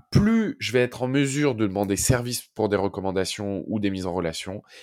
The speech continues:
et plus je vais bosser avec des gens. Et donc, au final, je le vois aujourd'hui quand j'accompagne des grands dirigeants qui ont des structures qui font plusieurs centaines de millions d'euros de chiffre d'affaires, les business sont souvent faits par des responsables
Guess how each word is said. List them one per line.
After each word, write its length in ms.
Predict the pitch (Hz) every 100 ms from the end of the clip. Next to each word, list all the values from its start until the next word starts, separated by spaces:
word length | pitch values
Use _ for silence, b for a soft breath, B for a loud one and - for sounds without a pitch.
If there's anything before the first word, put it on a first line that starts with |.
| B
et 100 | -
plus 380 | 113 - 156 185
je 100 | 165
vais 160 | 123 117
bosser 400 | 113 104 - 110
avec 240 | 98 92
des 100 | 87
gens. 160 | 90 123
Et 120 | 98
donc, 200 | 104 101
au 60 | 107
final, 480 | - 104 104 123 -
je 200 | 95 87
le 60 |
vois 160 | 87 104
aujourd'hui 360 | 101 101 101
quand 160 | 113 90
j'accompagne 480 | 87 87 90 98 87
des 80 | 80
grands 600 | - - - 120 120 117
dirigeants 600 | 110 113 120 107 113 113
qui 140 | -
ont 60 | 82
des 80 | 76
structures 400 | - 82 - -
qui 100 | -
font 160 | - b b b
plusieurs 240 | - - -
centaines 440 | - 131 143 131
de 80 | 123
millions 220 | 123 120
d'euros 200 | 117 113
de 40 |
chiffre 140 | 110 -
d'affaires, 300 | 107 123 113 B B _
les 120 | 98
business 420 | 107 120 120 175
sont 140 | - 95
souvent 340 | - 131 127
faits 220 | 123 123
par 160 | 110 87
des 80 | 85
responsables 600 | 85 87 92 - 101